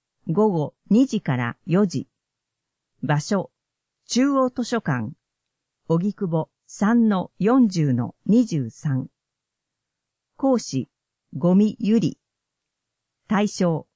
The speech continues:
中学生から大学生。定員、二十名。申し込み多数の場合は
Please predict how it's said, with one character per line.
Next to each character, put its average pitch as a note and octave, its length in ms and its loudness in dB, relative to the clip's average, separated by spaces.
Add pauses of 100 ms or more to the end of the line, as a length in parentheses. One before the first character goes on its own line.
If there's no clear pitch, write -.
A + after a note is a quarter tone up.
(540)
中 C4 200 4
学 C#4 240 0
生 E3 240 -2
か C#3 100 -4
ら B2+ 220 -2 (120)
大 E3 220 2
学 G3 220 -2
生。 - 340 -10 (1400)
定 G3+ 240 4
員、 F3 280 2 (380)
二 F#3 200 4
十 C#4 220 -2
名。 C3 320 0 (680)
申 A#3 200 2
し - 100 -10
込 C#4 100 -4
み C4+ 120 -2
多 B3+ 120 -6
数 B3+ 240 -2
の E3+ 120 0
場 C#3 100 0
合 C3+ 140 0
は C3 240 -2